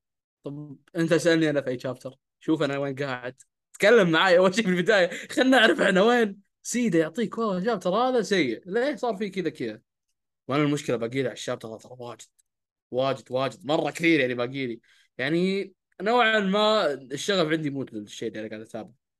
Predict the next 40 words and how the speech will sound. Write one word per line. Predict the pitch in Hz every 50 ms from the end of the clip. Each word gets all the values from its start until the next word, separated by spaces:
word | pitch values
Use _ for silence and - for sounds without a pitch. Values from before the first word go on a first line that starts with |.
| _ _
سواء | _ - 151 151 156 143 135
كان | - - - - 117 107 104
مانجا | 110 113 117 120 117 117 117 113 113 110 113
ولا | 113 113 110 113 113
غيره. | 110 110 117 117 117 113 117
بس | 113 120 - -
المانجا | 127 123 131 151 165 165 143 143
تحديدًا | 139 131 - 165 160 156 156 175 185 185 - _ _ _ _ _ _ _ -
أحس | - - 196 190 165 190
إن | 185 180 170 160
الشغف | 151 - 143 - - 208 185 175 -
يموت. | 170 175 196 196 180 160
ليه؟ | 156 160 170 170 170 - _ _ _ _ _ -
لأن | 123 151 180 208 208 202
أنت | 196 214 233 208 180
لما | 180 170 170 160
تقعد | 190 185 202
تتفرج | - - - 165 185 190 175 185 180 -
قاعد | 156 147 151
تتفرج | - 185 185 180 147
على | 143 143 135
كتابة، | 135 - 156 147 135 - - - _ -
عرفت | 117 131 131 -
شلون؟ | - 143 147 170 170 170 _ _ _ _ _ _ _ _ _ _ _ _ _ _ _ _ _
فالكتابة | - 147 147 139 - - 196 226 226 180 170 165 185 196
هذه | 165 170
أنت | 170 165 170
لما | 151 147 151
قاعد | 135 147 143 143
تتفرج | 147 - - - 175 170 160 143
عليها | 135 151 175 160 131 139 160 175 180 - _ _ _ -
أنت | 185 208 190
كأنك | 202 180 226 214 196 156
قاعد | 170 156
تبني | 165 214 185 180
الأحداث | 160 151 185 180 156 139
في | 151
راسك، | 170 185 160 - - - -
والوضع | 139 156 180 175 151
يطول، | - - - 170 165 151 127 110 117